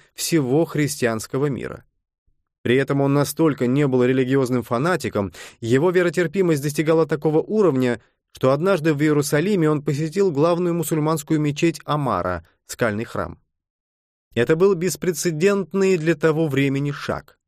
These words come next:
Первый в истории случай посещения главой христианского мира враждебного храма. Но Фридриху было наплевать на предрассудки, его главной задачей было установить мир.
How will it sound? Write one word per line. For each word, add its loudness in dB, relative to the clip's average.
Первый 4
в 2
истории 2
случай -2
посещения 0
главой 2
христианского 0
мира 2
враждебного 0
храма. -6
Но 4
Фридриху -2
было 2
наплевать 0
на -4
предрассудки, 0
его 2
главной 2
задачей -2
было 2
установить -2
мир. -12